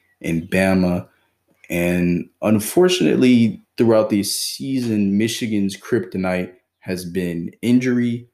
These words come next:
or high-powered offenses, such as Minnesota when Eli Brooks went out and Marcus Carr had that big game,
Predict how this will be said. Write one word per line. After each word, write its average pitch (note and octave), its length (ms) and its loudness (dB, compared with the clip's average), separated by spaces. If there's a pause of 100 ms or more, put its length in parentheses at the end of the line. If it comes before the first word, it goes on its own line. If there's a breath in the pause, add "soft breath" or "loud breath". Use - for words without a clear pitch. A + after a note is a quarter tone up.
(200)
or F2+ 220 -4
high-powered G#2 840 -2
offenses, - 640 -8
such - 300 -10
as E2+ 320 -10
Minnesota G2 680 -2
when F#2 160 -6
Eli F2 300 -6
Brooks G#2 360 -4
went G2 140 -2
out F#2 240 -2
and F#2 80 -4
Marcus F2+ 320 -6
Carr G#2 260 0
had G2+ 200 -4
that G2+ 180 -4
big G2+ 200 -4
game, F#2+ 360 -6